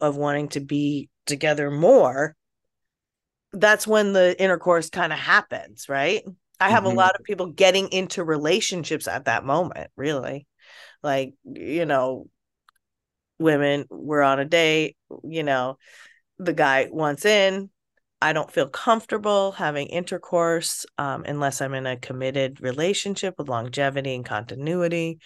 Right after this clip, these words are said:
Speaker 1: you know, headed towards whatever you want, either marriage or long-term commitment. Um,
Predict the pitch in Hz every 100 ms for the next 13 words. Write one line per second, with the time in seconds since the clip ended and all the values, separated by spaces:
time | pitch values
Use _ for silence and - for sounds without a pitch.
0 | - - - _ 127 123 117 123 123 120
1 | 113 110 120 - - 127 117 113 117 117
2 | 117 107 107 110 - - 120 120 120 107
3 | 110 113 - - _ _ - 104 104 107
4 | 107 113 104 - 117 120 - - - -
5 | - _ - 160 147 120 113